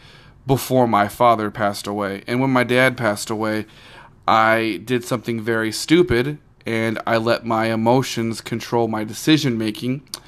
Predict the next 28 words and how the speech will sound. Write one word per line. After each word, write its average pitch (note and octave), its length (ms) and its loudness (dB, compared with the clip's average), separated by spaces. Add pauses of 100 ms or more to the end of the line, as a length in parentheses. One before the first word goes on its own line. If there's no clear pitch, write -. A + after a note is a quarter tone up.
(380)
and A#2+ 200 2
I A#2+ 100 6
broke B2 280 2
up C#3 120 2
with A#2+ 120 -2
that G#2 200 -2
person, A2 460 -4
but G#2+ 120 -4
lied A#2+ 340 2
to A2+ 60 -4
them G#2+ 240 -8
as A2 280 -8
to A2 100 -10
why A2+ 240 -2
I A2 100 -4
was A2 180 -6
breaking A2 360 -4
up A2 160 -6
with G#2+ 140 -10
them. A2 240 -10 (680)
Um, A2 360 4
they B2+ 120 4
were C3 160 4
very, A#2+ 360 4
very, A#2 360 2
very A2+ 320 0
nice. A2+ 560 -6 (420)
I G#2 580 2